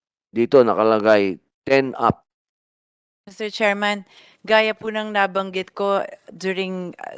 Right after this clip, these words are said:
Speaker 2: nung nakaraang hearing, inaamin po namin, hindi po kakayanin ng M T R C B kung isasama pa po ang video games. Una sa lahat, ang sinasabing rating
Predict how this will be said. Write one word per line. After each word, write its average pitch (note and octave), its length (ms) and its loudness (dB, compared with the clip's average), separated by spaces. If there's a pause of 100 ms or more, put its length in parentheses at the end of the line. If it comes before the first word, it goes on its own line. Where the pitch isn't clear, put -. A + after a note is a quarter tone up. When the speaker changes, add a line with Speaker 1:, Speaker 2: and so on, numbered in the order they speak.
Speaker 2:
nung G#3 160 2
nakaraang G3 480 2
hearing, F3+ 560 -4 (680)
inaamin G3 560 0
po G3 160 -4
namin, F3 480 -2
hindi G3+ 320 -6
po F#3+ 80 -2
kakayanin F3+ 720 0
ng F3 80 -8
M F3 240 -4
T F3 80 -4
R E3 240 0
C F3 240 -10
B G#3 320 -2 (320)
kung G3+ 240 -2
isasama F3+ 560 2
pa F3 160 2
po F3+ 240 4
ang F3 240 0
video D#3 320 -6
games. D#3+ 640 -6 (320)
Una B3 240 6
sa A3 160 2
lahat, F3+ 400 2 (320)
ang G3+ 160 -6
sinasabing B3 720 -2
rating F#3 720 -4